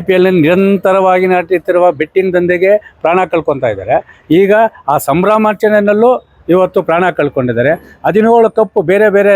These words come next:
ರಾಜ್ಯದವರೆಲ್ಲ ಗೆದ್ದಿದ್ರು, ಅವತ್ತು ಇದೇ ರೀತಿ ಸಂಭ್ರಮಾಚರಣೆನೂ ಮಾಡಿದ್ರು.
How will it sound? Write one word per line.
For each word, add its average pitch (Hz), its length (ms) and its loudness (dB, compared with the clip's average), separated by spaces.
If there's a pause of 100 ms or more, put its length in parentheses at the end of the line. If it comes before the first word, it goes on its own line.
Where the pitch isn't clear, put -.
ರಾಜ್ಯದವರೆಲ್ಲ 185 580 0
ಗೆದ್ದಿದ್ರು, 156 360 -4 (420)
ಅವತ್ತು 196 440 0 (220)
ಇದೇ 208 340 4
ರೀತಿ 220 240 0
ಸಂಭ್ರಮಾಚರಣೆನೂ 202 800 0
ಮಾಡಿದ್ರು. 160 260 -2